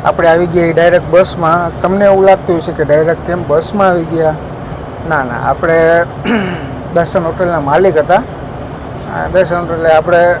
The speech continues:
ઊભા રહ્યા રિક્સ કરવા, કારણ કે ઓફિસમાં સાહેબને થોડું ઘણું કામ હશે. એટલે આપણે જમી લીધું દર્શન હોટલે. જમીને આપણે સાહેબ કે <clears throat> મારે આથી અચાનક અમદાવાદ જવાનું થયું સાહેબને, બરોબર? તો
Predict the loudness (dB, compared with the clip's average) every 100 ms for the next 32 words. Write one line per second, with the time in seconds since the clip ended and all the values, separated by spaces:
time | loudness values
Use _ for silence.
0 | -6 -12 -12 -12 -2 2 6 6 6 4
1 | 4 -2 -4 0 2 0 0 2 2 2
2 | 2 2 2 0 2 4 4 4 2 0
3 | 0 -4 -2 -6 -4 -4 2 2 4 0
4 | 0 -4 -4 -10 -12 -12 -12 -12 -10 -10
5 | -6 0 2 4 4 4 4 2 4 4
6 | 4 2 2 2 2 0 0 -4 -10 -12
7 | -10 -12 -12 -12 -10 0 2 2 0 0
8 | 0 0 2 2 2 2 2 2 2 2
9 | 2 0 0 2 2 2 2 0 -4 -8
10 | -6 -4 -6 -6 0 4 4 4 2 -2
11 | 0 -2 -2 -4 -12 -12 -12 -12 -4 -2
12 | 4 4 4 4 2 2 0 0 0 0
13 | -2 0 0 2 2 0 -10 -10 -10 -8
14 | -6 -4 -4 -6 -10 -10 -4 -2